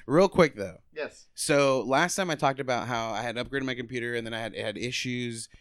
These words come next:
Speaker 1: When I reverted back, I couldn't open my, my, my, the, the, the app that allows me to,
Speaker 2: Oh,
Speaker 1: to
Speaker 2: yeah, yeah.
Speaker 1: control, like, my stream and stuff. I found out what the <laughs> fucking problem was 'cause that was happening again. And I'm like,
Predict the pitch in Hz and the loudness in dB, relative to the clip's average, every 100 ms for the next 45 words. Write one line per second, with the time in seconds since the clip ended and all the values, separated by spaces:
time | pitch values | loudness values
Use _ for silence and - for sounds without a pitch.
0 | _ - 113 113 120 113 107 117 110 - | _ -8 -6 -4 -4 -4 -2 -4 -6 -8
1 | 120 117 113 117 110 104 104 101 - 101 | -8 -8 -8 -6 -6 -8 -8 -10 -10 -10
2 | 92 92 73 - _ _ _ _ _ 113 | -10 -10 -14 -18 _ _ _ _ _ 0
3 | 98 110 110 104 90 - 110 107 101 98 | 0 0 0 0 -2 -8 -8 -2 -2 -2
4 | 82 - _ 135 139 139 127 120 - 117 | -4 -8 _ 6 6 2 -4 -4 -4 -2
5 | 117 117 127 120 107 101 214 240 247 233 | -2 -2 -6 -4 -2 10 10 10 6 2
6 | 214 135 120 113 107 107 - 117 120 123 | 2 4 4 2 -2 -6 -6 -6 -6 -6
7 | - 147 160 - _ - _ _ 120 131 | 0 0 0 -8 _ -20 _ _ -6 0
8 | 180 190 185 170 120 - - - 156 127 | 2 6 4 4 -4 -8 -14 -12 -10 -10
9 | - 104 104 104 107 139 165 151 196 220 | -6 -6 -6 -12 -2 2 4 6 4 4
10 | 196 123 107 120 104 117 123 110 | 0 0 0 -2 -4 -4 -2 -4